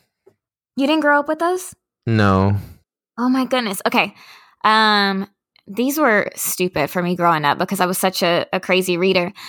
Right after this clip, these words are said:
Speaker 1: But you, you get a book, you read the book,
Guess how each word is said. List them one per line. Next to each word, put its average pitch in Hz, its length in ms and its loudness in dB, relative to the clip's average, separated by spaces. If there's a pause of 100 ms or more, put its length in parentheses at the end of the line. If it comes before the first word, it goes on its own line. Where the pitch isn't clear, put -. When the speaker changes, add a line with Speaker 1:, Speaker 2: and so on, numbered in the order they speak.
(180)
Speaker 1:
But 226 120 2
you, 247 280 0
you 226 200 -4
get 254 140 2
a 302 40 0
book, 247 280 0 (800)
you 220 140 -2
read 254 160 0
the 240 60 0
book, 220 320 -2